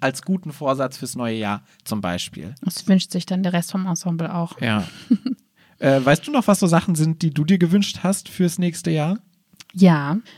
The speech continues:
Speaker 2: ähm, ich hab mir auf jeden Fall gewünscht, dass wir Malu Dreyer, also unsere Ministerpräsidentin, für jetzt mal ehrlich einladen. Und <laughs> ich hab mir auch gewünscht, da habt ihr mich alle ein bisschen ausgelacht, dass wir Key und Peele nach Deutschland
Speaker 1: Ja.
Speaker 2: bekommen. Was vielleicht ein bisschen ehrgeizig ist für nächstes Jahr, aber vielleicht können sie auch online was unterrichten.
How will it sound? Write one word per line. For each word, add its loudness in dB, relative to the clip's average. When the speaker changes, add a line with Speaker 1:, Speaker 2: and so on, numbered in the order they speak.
Speaker 2:
ähm, 8
ich 0
hab 4
mir 6
auf -2
jeden 6
Fall 6
gewünscht, 6
dass 0
wir 4
Malu 4
Dreyer, 4
also 4
unsere 6
Ministerpräsidentin, 6
für 2
jetzt 0
mal 0
ehrlich 2
einladen. 4
Und 6
<laughs> 6
ich 10
hab 4
mir 8
auch 4
gewünscht, 2
da 8
habt 6
ihr 8
mich 8
alle 6
ein 8
bisschen 0
ausgelacht, 4
dass 6
wir 8
Key 8
und 10
Peele 6
nach 8
Deutschland 6
Speaker 1:
Ja. 6
Speaker 2:
bekommen. 4
Was -8
vielleicht 4
ein 2
bisschen 6
ehrgeizig 4
ist 4
für 4
nächstes 6
Jahr, 6
aber 6
vielleicht 2
können 6
sie 8
auch 2
online 8
was 6
unterrichten. 6